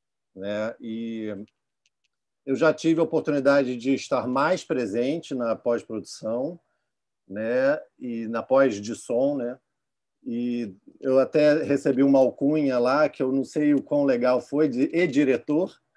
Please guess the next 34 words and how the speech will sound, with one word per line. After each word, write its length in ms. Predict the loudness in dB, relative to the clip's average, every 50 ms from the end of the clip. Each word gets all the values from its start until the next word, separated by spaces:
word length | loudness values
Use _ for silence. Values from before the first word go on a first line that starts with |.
| -20 -14 -6
<laughs> 420 | -6 -6 -4 -4 -6 -6 -6 _ _ _ _ _ _ _ _ _ -12 -10 -10 -10 -10 -14 -20 -20 _ _ _ _ _ -2 -2
porque 340 | -2 -2 -2 -4 0 2
o 100 | 2 2
pessoal 340 | 2 2 0 2 4 2 2
de 100 | 2 0
som 240 | -2 0 2 2 2
ficava 320 | 0 0 2 2 4 4
até 180 | 4 2 2 2
meio 220 | 2 4 4 4
que 100 | 4 2
reclamando 560 | 2 2 2 2 4 4 4 6 4 2 2 0
que 120 | 0 0
eu 200 | 2 2 2 2 -2 _ -16 -16 -16 -16 _ _ _ -20 -20 -12
ia 240 | -6 2 6 6 6
muito, 540 | 6 6 6 6 6 4 4 0 0 -2 2
ia, 180 | 2 4 4 4
gostava 460 | 4 2 0 0 2 0 0 0 0
de 140 | -2 -2 -2
ver, 260 | 0 0 0 0 -2
porque 140 | -2 -2 -2
eu 60 | 0
já, 240 | 2 2 2 2 0 -4
eu 160 | -4 -2 0
já 120 | 2 2
era 200 | 2 2 2 0
uma 160 | 0 0 -2 -4
segunda 300 | -2 -4 -2 -2 -2 0
temporada 560 | -2 -2 0 0 2 2 2 2 0 -2 -4
também 320 | -4 -4 -4 -2 -2 -2
de 60 | -2
uma 120 | -2 -4 -4
série 240 | -4 -4 -6 -6 -6
de 120 | -10 -8
comédia 640 | -6 -4 -4 -2 0 0 0 0 0 -2 -6 -6